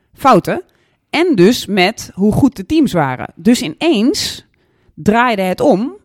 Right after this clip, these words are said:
en kwam zij erachter: de teams die de meeste fouten rapporteren en het meest over fouten praten, zijn de beste teams.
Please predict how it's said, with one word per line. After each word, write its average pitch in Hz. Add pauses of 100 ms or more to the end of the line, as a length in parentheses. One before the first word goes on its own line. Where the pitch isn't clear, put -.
en 220
kwam 220
zij 190
erachter: 220 (480)
de 202
teams 285
die 196
de 175
meeste 254
fouten 311
rapporteren 175
en 165
het 180
meest 247
over 185
fouten 262
praten, 156
zijn 233
de 165
beste 185
teams. 170